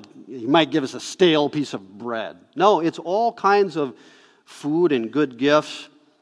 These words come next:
that he gives us in our needful provisions. One time, I was on vacation a couple of years ago. Finally.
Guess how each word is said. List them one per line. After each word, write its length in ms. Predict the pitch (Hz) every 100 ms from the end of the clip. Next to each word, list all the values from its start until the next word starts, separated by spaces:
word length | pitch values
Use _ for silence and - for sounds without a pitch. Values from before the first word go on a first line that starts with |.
| _ _ _ _ _ _ _ _ _ 127
that 160 | 131
he 100 | 131
gives 320 | 120 143 135
us 280 | 131 123 120
in 120 | 147
our 240 | 123 120 120
needful 480 | 123 131 127 135 120
provisions. 580 | - 113 117 110 101
One 200 | 107 151
time, 360 | 147 160 131 143 - - _ _ _ _ _ _ _
I 80 | -
was 180 | 127 123
on 160 | 131 127
vacation 680 | 117 - 131 139 - 95 98 - _ _ _
a 20 | -
couple 200 | 123 104
of 40 |
years 220 | 107 123
ago. 240 | 104 95 98 _ _ _ _ _ _ _ _ _ _ _ _ _ _ _ _ _ _ _ _ -
Finally. 600 | - 127 127 113 90